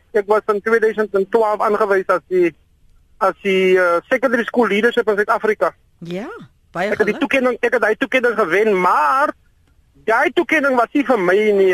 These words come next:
Speaker 1: Dit is nie ek wat dit gewen het, dit was 'n hele klomp mense. Dit was my adjunkhoofde, my departementshoofde, almal op die skool.
Speaker 2: Hmm.
Speaker 1: Wat ons het, ons kon 'n skool omkeer van 'n disfunksionele skool na 'n suksesvolle skool toe.
Speaker 2: S-, wou nie so
Speaker 1: Maar
Speaker 2: vas,
Speaker 1: die
Speaker 2: hou nie so vas. Wat is die skool se naam nou weer?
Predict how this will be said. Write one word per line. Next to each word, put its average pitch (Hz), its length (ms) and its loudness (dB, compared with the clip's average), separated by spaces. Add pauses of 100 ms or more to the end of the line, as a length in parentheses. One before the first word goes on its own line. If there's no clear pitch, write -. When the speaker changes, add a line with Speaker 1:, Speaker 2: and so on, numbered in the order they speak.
(100)
Speaker 1:
Dit 196 80 2
is - 140 -8
nie - 40 -10 (100)
ek 208 100 -8
wat 214 100 2
dit 202 140 -4
gewen 185 160 0
het, 190 100 0
dit 190 80 -2
was 190 120 -2
'n 190 120 0
hele 220 280 2
klomp 226 280 0
mense. 175 440 0
Dit 175 100 0
was 165 160 0
my 165 260 0
adjunkhoofde, 190 760 0
my 165 200 0 (120)
departementshoofde, 190 1040 0 (500)
almal 311 240 0
op 277 100 -2
die 247 100 -2
skool. - 320 -2 (140)
Speaker 2:
Hmm. 160 300 -10
Speaker 1:
Wat 180 140 -2 (180)
ons 208 200 0
het, 208 180 0
ons 220 220 0
kon 233 180 2
'n 226 60 0
skool 262 280 0
omkeer 240 580 0 (360)
van 202 140 -2
'n 196 100 0
disfunksionele 208 720 0
skool 202 320 0
na 185 240 0
'n 185 80 -4
suksesvolle 202 600 -2
skool 170 300 -2
toe. - 140 -8
Speaker 2:
S-, - 160 -14
wou 220 220 0
nie 339 100 0
so 370 60 4
Speaker 1:
Maar 381 100 2
Speaker 2:
vas, 285 120 0
Speaker 1:
die 214 140 0
Speaker 2:
hou 185 100 -4
nie 247 120 -4
so 269 80 -10
vas. 196 180 -6 (100)
Wat 214 180 -4
is 302 80 -8
die 302 100 -10
skool 302 240 -8
se 311 100 -8
naam 302 180 -4 (340)
nou 254 160 -8
weer? 330 160 -8